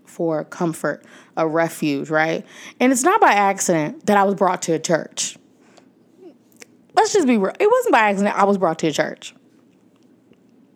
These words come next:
Like, how ironic is that, that I was like, "You know, I just need a place of refuge, a place of comfort." And I was brought to the church where many find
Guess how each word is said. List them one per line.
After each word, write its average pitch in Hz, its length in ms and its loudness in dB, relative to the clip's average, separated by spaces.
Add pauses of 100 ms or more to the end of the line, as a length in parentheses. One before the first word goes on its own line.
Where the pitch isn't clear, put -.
(880)
Like, 240 360 2
how 427 640 0
ironic 214 960 2
is 208 220 0
that, 185 260 0
that 185 80 0
I 185 60 2
was 226 140 -2
like, 220 160 -4 (120)
"You 233 80 -4
know, 240 120 -4
I 226 160 -6
just 233 120 -8
need 247 120 -4
a 208 40 -8
place 214 240 -6
of 180 140 -6
refuge, 175 720 -8 (400)
a 208 60 -10
place 214 280 -2
of 185 120 -4
comfort." 180 380 -4
And - 160 -4
I 180 60 0
was 175 120 -4
brought 180 240 -2
to 160 440 -6 (1400)
the 175 120 -2
church 160 400 -6
where 156 240 -2
many 160 420 0
find 156 680 -6